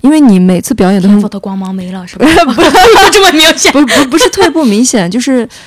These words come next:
Speaker 1: 呃，有时候你看有一些人他又是有天赋的，就是他第一次基本上好，然后第二次可能没那么好，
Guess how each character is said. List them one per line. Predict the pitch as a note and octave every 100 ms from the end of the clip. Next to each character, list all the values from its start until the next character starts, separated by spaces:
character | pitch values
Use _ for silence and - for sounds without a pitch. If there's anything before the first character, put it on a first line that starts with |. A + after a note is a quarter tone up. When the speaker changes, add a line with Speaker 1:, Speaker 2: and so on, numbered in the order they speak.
| -
Speaker 1:
呃， | - G#3 G#3 G3 F#3
有 | F3+
时 | F3
候 | A3+
你 | A3+
看 | - A#3+
有 | G3
一 | F3+
些 | -
人 | G3 F3
他 | - G3+
又 | G3+
是 | G3+ -
有 | G3+
天 | - - G3+
赋 | A3 G#3+
的， | F3
就 | F#3+
是 | F#3+
他 | G#3+
第 | A3+
一 | A3+
次 | -
基 | G#3 G#3+
本 | F3
上 | F3+ F3 -
好， | - - - -
然 | F#3
后 |
第 | F#3+ A#3+
二 | G#3+
次 | G3+
可 | - E3+
能 | E3+
没 | F3+
那 | A3
么 | F#3+
好， | -